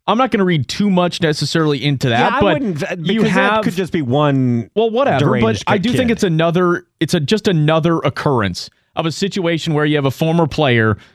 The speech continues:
Speaker 1: or even a current player that, one, doesn't like him flat out, or two, has said that he's kind of a different guy or he's tried to change this offseason. Doesn't it lead you to believe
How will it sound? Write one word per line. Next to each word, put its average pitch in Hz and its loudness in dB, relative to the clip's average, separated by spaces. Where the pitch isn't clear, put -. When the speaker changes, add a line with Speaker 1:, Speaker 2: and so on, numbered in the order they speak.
Speaker 1:
or 156 0
even 180 2
a 185 0
current 220 -2
player 117 0
that, 151 -2
one, 175 0
doesn't 165 -2
like 143 -2
him 120 2
flat 143 2
out, 113 2
or 170 2
two, 202 2
has 165 2
said 214 0
that 147 0
he's 143 -2
kind 160 0
of 170 0
a 160 0
different 156 0
guy 151 0
or 170 0
he's 127 0
tried 156 0
to 139 -2
change 151 -2
this 131 -2
offseason. 156 0
Doesn't 185 0
it 233 -2
lead 185 -2
you 220 0
to 220 0
believe 180 0